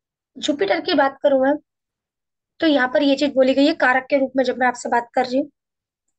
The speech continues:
आपका spouse और आपके बच्चे, आप कहने का मतलब आपका husband और आपके बच्चे,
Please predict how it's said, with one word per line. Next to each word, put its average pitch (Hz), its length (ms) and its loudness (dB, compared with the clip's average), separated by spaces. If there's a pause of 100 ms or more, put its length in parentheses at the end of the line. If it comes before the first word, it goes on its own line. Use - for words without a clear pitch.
(880)
आपका 277 300 0
spouse 269 440 0
और 294 80 2
आपके 262 240 -4
बच्चे, 254 380 -4 (1300)
आप 233 240 -6
कहने 262 240 0
का 277 80 2
मतलब 277 240 0
आपका 277 280 -2
husband 240 640 -2 (1600)
और 262 80 2
आपके 254 260 -2
बच्चे, 233 400 -4